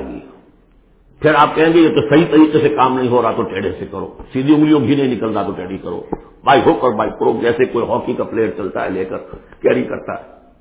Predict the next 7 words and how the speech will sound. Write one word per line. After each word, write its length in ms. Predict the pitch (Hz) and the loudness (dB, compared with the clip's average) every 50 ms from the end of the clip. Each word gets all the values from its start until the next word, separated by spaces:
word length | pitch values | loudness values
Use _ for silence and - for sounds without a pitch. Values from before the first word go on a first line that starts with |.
| _ _ _ _ _ _ _ _ _ _ _ _ _ _ _ _ _ _ _ _ _ _ _ - 135 | _ _ _ _ _ _ _ _ _ _ _ _ _ _ _ _ _ _ _ _ _ _ _ -2 -2
اسی 180 | 151 147 165 151 | 0 4 4 2
میں 120 | 139 123 | 2 2
تحریکیں 380 | 104 - 117 123 131 - 123 113 90 - - - - - 95 - - - - _ - - 151 | -2 0 0 0 0 0 -2 -4 -6 -6 -14 -18 -16 -16 -16 -16 -16 -18 -20 _ -4 2 2
گم 160 | 165 151 - | 2 2 0
ہو 120 | - - | -6 -8
جاتی 320 | - - - - - - - - | -12 -12 -14 -18 -20 -20 -20 -20
ہیں۔ 80 | - | -20